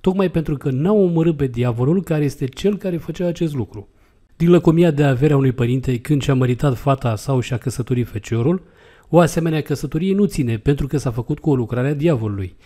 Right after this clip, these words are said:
De vei mărita fata ta numai pentru avere, căsătoria lor va sfârși cu vrajbă sau cu spargerea acelei case.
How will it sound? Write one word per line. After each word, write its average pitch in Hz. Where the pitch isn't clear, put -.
De 135
vei 135
mărita 131
fata 139
ta 127
numai 127
pentru 117
avere, 123
căsătoria 123
lor 117
va 123
sfârși -
cu 123
vrajbă 104
sau 117
cu 123
spargerea 165
acelei 165
case. -